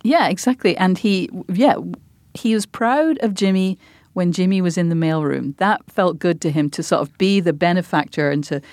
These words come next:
give his brother a job and to see his brother walking around and being friendly and being presentable. But he doesn't want him in the same business as him. And he also, you know, again, we've seen that Jimmy's the one who finds the case. Sure, Chuck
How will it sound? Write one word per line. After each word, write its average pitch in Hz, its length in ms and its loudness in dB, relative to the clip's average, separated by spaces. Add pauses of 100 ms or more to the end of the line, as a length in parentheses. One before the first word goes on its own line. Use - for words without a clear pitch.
(200)
give 202 180 0
his 202 100 0
brother 185 360 2
a 165 40 4
job 160 360 0
and 147 100 -2
to - 80 -14
see 202 280 0
his 196 140 0
brother 170 460 2 (220)
walking 170 340 2
around 175 220 4
and 160 100 0
being 160 200 2
friendly 151 640 2
and 143 120 2
being 151 180 0
presentable. 143 680 -2 (320)
But 180 120 2
he 190 80 2
doesn't 226 300 2
want 180 260 2
him 156 280 0
in 156 180 2
the 156 80 -2
same 156 600 0 (440)
business 190 420 0
as 139 140 -8
him. 139 320 -2 (380)
And 170 280 2
he 185 200 2
also, 269 420 0
you 269 100 2
know, 240 80 0
again, 302 300 2
we've 220 120 2
seen 349 220 -2
that 156 160 0
Jimmy's 220 320 2
the 202 120 2
one 170 240 4
who 160 120 -2
finds 185 540 2
the 175 80 0
case. 160 500 -4
Sure, 262 340 0
Chuck 262 300 -2